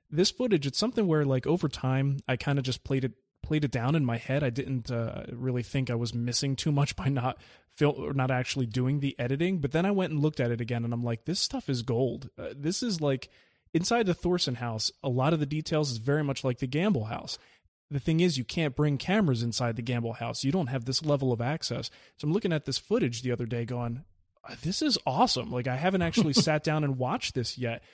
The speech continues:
Speaker 1: This is incredible stuff, and I'm super, super excited. I, I actually have it on the calendar now. I cannot wait to get this video out there for people to see it. Um, the inside of the, this house,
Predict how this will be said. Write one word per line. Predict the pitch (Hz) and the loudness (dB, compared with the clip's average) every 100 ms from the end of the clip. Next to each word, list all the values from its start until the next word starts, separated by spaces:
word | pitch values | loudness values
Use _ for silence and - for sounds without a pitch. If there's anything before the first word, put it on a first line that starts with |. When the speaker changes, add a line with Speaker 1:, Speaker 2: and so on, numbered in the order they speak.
| _ _ | _ _
Speaker 1:
This | 254 240 | -2 0
is | 139 | 0
incredible | 139 127 - - 180 151 | -2 -4 -6 -6 -4 -2
stuff, | 139 - 269 160 | -2 0 0 0
and | 135 | -2
I'm | 131 | -2
super, | - - - - 294 277 139 123 | -2 -2 -2 2 2 4 2 0
super | - 220 202 160 | -2 0 2 2
excited. | 135 165 151 123 | 2 2 2 2
I, | 120 131 | 0 0
I | |
actually | 131 160 160 | -2 -2 -2
have | 131 - 175 | -2 0 2
it | |
on | 180 | 2
the | 160 | 0
calendar | - 143 147 135 | -2 0 0 0
now. | 127 117 117 - _ _ _ | -2 -2 -4 -8 _ _ _
I | 135 | -2
cannot | 156 147 139 | 2 4 4
wait | 127 156 139 - | 4 2 2 -2
to | |
get | 127 135 | -4 -2
this | 123 | -2
video | 113 123 117 | -2 0 0
out | 113 113 | -2 -4
there | 117 | -6
for | 113 | -8
people | - 127 - | -10 -10 -8
to | - | -4
see | - 113 | -4 -4
it. | - - _ _ - | -6 -14 _ _ -10
Um, | 107 | -4
the | 123 175 | 2 4
inside | 190 156 | 4 2
of | 135 | 2
the, | 127 - | 0 -2
this | 131 - | -4 -2
house, | 139 120 - | -2 -2 -6